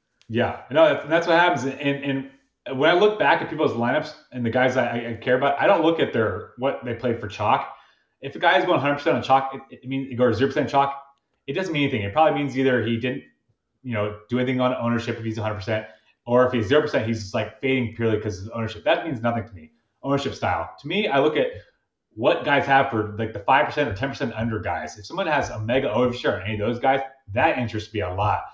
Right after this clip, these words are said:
'cause that means that this guy found something that maybe he saw that nobody else sees. And I think that's how you make your money in D F S. You find something that nobody else sees in these low owned guys. 'Cause while, while ownership is correlated pretty well with, uh, projection value, it's not perfect.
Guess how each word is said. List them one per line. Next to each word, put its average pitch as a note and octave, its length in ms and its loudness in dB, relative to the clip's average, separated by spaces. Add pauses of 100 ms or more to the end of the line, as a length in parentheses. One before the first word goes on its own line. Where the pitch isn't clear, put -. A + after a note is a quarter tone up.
(160)
'cause G#2+ 80 -8
that D#3+ 160 2
means D#3+ 120 -2
that C#3+ 160 2
this C3+ 140 0
guy C#3+ 180 0
found A#2+ 260 -2
something B2+ 300 -2
that A2 260 -4
maybe B2 460 -2 (300)
he A2+ 160 -8
saw C3+ 240 2
that G#2+ 180 -4
nobody A#2+ 240 4
else A2+ 240 2
sees. G#2 500 -6
And G2 280 -8 (120)
I B2+ 60 -6
think D3 180 -2
that's B2+ 200 -2
how B2+ 80 -2
you A2+ 140 0
make A2 180 -4
your G#2+ 100 -4
money G#2+ 220 -4
in F2+ 80 -8
D G#2 140 -2
F G2+ 140 -8
S. G#2 200 -4
You G2+ 80 -14
find C#3 240 0
something C#3+ 160 -4
that A2+ 180 -4
nobody B2+ 240 2
else A#2 180 0
sees A#2 160 -2
in G#2 80 -8
these F#2+ 180 -10
low A2 360 -2
owned G#2+ 220 -6
guys. F#2 380 -2
'Cause - 160 -12 (1000)
while, D3 420 4
while C#3 220 4
ownership G3+ 460 2
is C3 120 -6
correlated D3+ 380 2
pretty D3 180 -2
well B2+ 220 6
with, A2+ 120 0 (540)
uh, A2+ 220 -4 (160)
projection C3+ 400 -2
value, C#3+ 440 0 (420)
it's B2 180 -8
not D#3+ 240 -2
perfect. - 460 -4